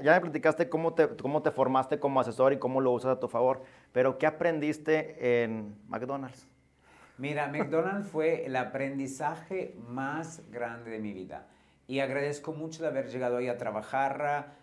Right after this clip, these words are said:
Speaker 2: agradezco mucho la escuela McDonald's. La escuela McDonald's realmente a mí me ha enseñado,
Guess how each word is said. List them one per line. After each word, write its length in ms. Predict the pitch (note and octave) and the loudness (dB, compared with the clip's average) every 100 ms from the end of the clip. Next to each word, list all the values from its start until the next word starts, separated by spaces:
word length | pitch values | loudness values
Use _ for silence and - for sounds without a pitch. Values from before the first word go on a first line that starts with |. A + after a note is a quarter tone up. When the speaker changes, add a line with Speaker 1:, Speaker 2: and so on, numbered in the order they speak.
| _ | _
Speaker 2:
agradezco 560 | A2+ B2 C3 C3 - C#3 | -2 0 0 -4 -6 -6
mucho 380 | C3+ C3+ D3 C3+ | -6 -8 -6 -2
la 100 | A#2+ | -4
escuela 460 | - - B2+ C3 | -4 -6 -4 -4
McDonald's. 580 | A#2+ G#2 A2 B2 C3 - | -6 -6 -4 -4 -4 -6
La 80 | C3+ | -8
escuela 300 | C3+ F3 F3+ | -6 -8 -8
McDonald's 500 | E3+ F3 F3 - - | -6 -4 -4 -6 -8
realmente 880 | G#2+ B2+ B2 C3 C#3+ D#3 D#3 F3 - | -4 -2 -2 -4 -6 -8 -8 -8 -8
a 140 | A2+ | -8
mí 160 | A#2+ C3+ | -6 -6
me 120 | D#3 | -4
ha 20 | |
enseñado, 800 | D#3+ D#3+ C3+ B2 B2+ B2+ C#3+ | -6 -6 -8 -6 -6 -4 -6